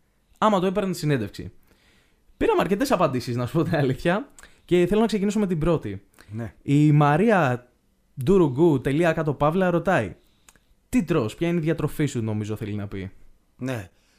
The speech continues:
Speaker 2: Εντάξει, η Μαρία πήγε κατευθείαν στα δύσκολα. Είναι το πιο κομμάτι, το πιο δύσκολο κομμάτι όλης της διαδικασίας αυτή. Είναι όντως πολύ σκληρή η διατροφή. Τρώμε πάρα πολύ μονότονα, δηλαδή στήθος κοτόπουλο, τόνο, ρύζι, πατάτα,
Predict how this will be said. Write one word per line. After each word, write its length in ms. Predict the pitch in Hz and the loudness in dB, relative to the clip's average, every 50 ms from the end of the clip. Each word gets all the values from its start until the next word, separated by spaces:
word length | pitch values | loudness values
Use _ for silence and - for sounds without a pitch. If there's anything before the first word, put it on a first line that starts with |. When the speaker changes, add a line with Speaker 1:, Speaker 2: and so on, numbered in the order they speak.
| _ _ _ _ | _ _ _ _
Speaker 2:
Εντάξει, 260 | - 151 143 - - 139 | -4 -4 -4 -4 -4 -4
η 20 | |
Μαρία 200 | 143 147 156 151 | -2 -2 -2 -2
πήγε 140 | 143 151 147 | -2 -4 -4
κατευθείαν 360 | 143 147 135 131 131 151 147 | -4 -4 -4 -4 -6 -6 -6
στα 140 | 120 127 117 | -6 -6 -6
δύσκολα. 440 | 127 156 - - 190 185 185 180 180 | -6 -6 -6 -4 -2 0 -2 -2 -2
Είναι 120 | 185 180 180 | -2 -4 -2
το 100 | 175 170 | -4 -4
πιο 180 | - - 185 | -2 -2 -2
κομμάτι, 400 | 180 - 170 165 170 180 175 175 - | 0 0 0 2 2 0 0 -2 -4
το 80 | 170 | -8
πιο 180 | 139 139 175 170 | -6 -2 -2 -2
δύσκολο 300 | 165 160 - 185 165 165 | -2 -2 -2 -2 -2 0
κομμάτι 480 | 147 156 160 175 185 180 185 175 170 - - _ _ _ _ _ _ - | 0 0 2 2 0 2 0 -2 -2 -4 -10 _ _ _ _ _ _ 0
όλης 280 | 156 165 165 165 160 | 2 2 4 2 0
της 120 | - 151 135 | -4 -4 -2
διαδικασίας 580 | 151 143 139 131 113 139 131 - 151 143 120 139 | 0 0 0 0 -4 -4 -4 -4 -4 -4 -4 -6
αυτή. 200 | 123 - 131 135 | -6 -4 -4 -2
Είναι 160 | 143 147 143 | -2 0 0
όντως 360 | 143 147 135 127 117 - - | 0 0 -2 -4 -6 -8 -10
πολύ 300 | - 123 117 117 120 123 | -8 -6 -4 -4 -4 -4
σκληρή 340 | - - - 110 110 113 117 | -6 -8 -8 -6 -6 -4 -4
η 40 | 113 | -4
διατροφή. 580 | 110 110 104 104 104 98 - 147 160 175 170 - _ _ _ _ _ _ _ _ | -4 -6 -6 -8 -10 -10 -6 -6 -6 -6 -6 -10 _ _ _ _ _ _ _ _
Τρώμε 280 | - 135 131 131 131 120 | -6 -4 -2 -2 -2 -2
πάρα 400 | - 131 131 135 131 123 113 - | 0 2 2 4 4 2 0 -2
πολύ 260 | - 107 107 110 107 | -2 -6 -4 -4 -4
μονότονα, 680 | 107 101 98 98 113 131 135 - 147 151 156 156 147 - _ _ _ _ _ _ | -4 -4 -4 -4 -4 -4 -4 -4 -4 -4 -4 -6 -8 -12 _ _ _ _ _ _
δηλαδή 180 | - 117 120 113 | -12 -10 -10 -10
στήθος 280 | - - 117 113 104 | -10 -10 -10 -10 -10
κοτόπουλο, 720 | - 113 104 - 151 151 151 - 151 151 151 147 147 139 135 - _ _ _ _ _ _ _ - | -10 -8 -2 0 0 0 0 0 -2 0 0 0 0 -2 -6 -14 _ _ _ _ _ _ _ -6
τόνο, 460 | - 131 147 151 156 156 151 143 120 | -4 -2 0 0 0 0 0 0 0
ρύζι, 540 | 110 127 151 156 147 139 147 151 151 147 143 | 0 0 0 -2 -2 -2 -4 -4 -4 -4 -6
πατάτα, 800 | - - 101 - - 135 147 147 - 160 156 151 147 139 - | -8 -14 -14 -6 -2 -2 -2 -2 -2 -2 -2 -2 -4 -8 -14